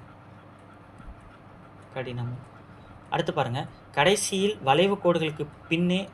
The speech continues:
நும் வந்தாலும், நேர்கோடுகளுக்கு பின்னே உம் வந்தாலும், முறையே இன், இவ் கொக்கிகள் இம் சுழிக்குள் சேர்த்து எழுதப்படும். So, நம்ம கொக்கிக்குள் கொக்கி கான்செப்ட் போன சாப்டர்ல பார்த்தோம் இல்லைங்களா? வளைவு கோடுகளுக்கு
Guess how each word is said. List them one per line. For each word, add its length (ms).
நும் 380
வந்தாலும், 520
நேர்கோடுகளுக்கு 880
பின்னே 340
உம் 240
வந்தாலும், 500
முறையே 400
இன், 280
இவ் 280
கொக்கிகள் 360
இம் 220
சுழிக்குள் 440
சேர்த்து 420
எழுதப்படும். 360
So, 120
நம்ம 240
கொக்கிக்குள் 420
கொக்கி 260
கான்செப்ட் 360
போன 180
சாப்டர்ல 380
பார்த்தோம் 280
இல்லைங்களா? 300
வளைவு 280
கோடுகளுக்கு 400